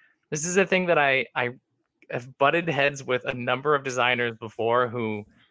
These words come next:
like, things that people that I've co-designed with or have tried to help design things, they,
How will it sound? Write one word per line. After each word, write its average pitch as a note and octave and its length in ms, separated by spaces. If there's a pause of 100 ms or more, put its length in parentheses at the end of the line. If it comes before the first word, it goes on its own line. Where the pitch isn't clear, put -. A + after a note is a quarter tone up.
(540)
like, A#2 260 (640)
things D#3+ 200
that F3 120
people F3+ 220
that E3 100
I've A#2+ 140
co-designed C3+ 600
with B2+ 300
or A#2+ 500
have A#2+ 280
tried B2+ 240
to A#2 40
help A#2+ 440
design A#2 340
things, A2 360
they, A2+ 300